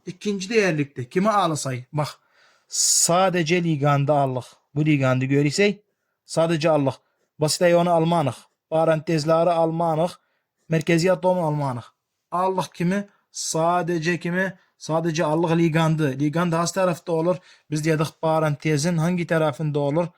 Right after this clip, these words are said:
Sağ tərəfində. Liqanddı. Sol tərəfində nədir? Mərkəzi atomdur.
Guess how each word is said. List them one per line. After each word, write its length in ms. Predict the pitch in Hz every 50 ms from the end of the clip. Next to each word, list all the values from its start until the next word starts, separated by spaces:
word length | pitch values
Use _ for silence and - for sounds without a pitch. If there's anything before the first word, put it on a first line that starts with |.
| _ _ _
Sağ 200 | - - 160 160 147 -
tərəfində. 640 | - 156 151 147 139 127 - 139 135 135 156 175 180 160 160
Liqanddı. 600 | 156 156 143 156 160 160 147 131 - - 160 170
Sol 260 | - - 170 165 165 151 -
tərəfində 640 | 160 151 147 143 - - 147 147 143 151 165 180 170 175 - _ _ _ -
nədir? 380 | 170 175 170 156 170 185 185 - _ _ _ _ _ _ _ _ _ -
Mərkəzi 440 | 170 170 165 - 170 160 147 175 180
atomdur. 420 | 156 139 - 143 123 117 113 123